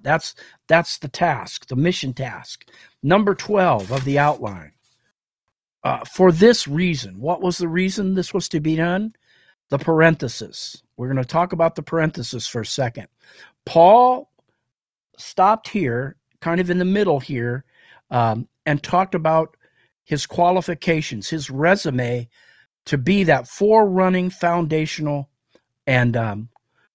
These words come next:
transitional apostle. Why? Because he was to open up the mysterion, the mystery of the gospel. Ephesians three three, God revealed it to him. Ephesians three four,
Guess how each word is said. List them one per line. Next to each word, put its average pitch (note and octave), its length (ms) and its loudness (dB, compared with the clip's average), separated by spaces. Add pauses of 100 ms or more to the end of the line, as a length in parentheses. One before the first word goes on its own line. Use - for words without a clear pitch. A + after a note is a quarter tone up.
(160)
transitional F3+ 680 2
apostle. B2+ 680 -2 (300)
Why? E3+ 560 6 (240)
Because F3+ 340 2
he A#3 140 0
was F#3+ 220 4
to E3 140 -6
open F3+ 380 -4
up D3+ 240 -6
the A#2+ 120 -10
mysterion, B2+ 880 -2
the B2 80 -2
mystery F3+ 480 0
of D#3+ 100 -2
the D#3+ 60 -2
gospel. B2+ 640 -2 (540)
Ephesians F3+ 720 0
three G3+ 260 -2
three, C#3 500 -4 (120)
God D3+ 320 2
revealed E3+ 440 2
it A#2+ 100 -2
to C3 100 -4
him. A2 320 -8 (640)
Ephesians F#3 640 0
three G3+ 240 -2
four, F#3 560 2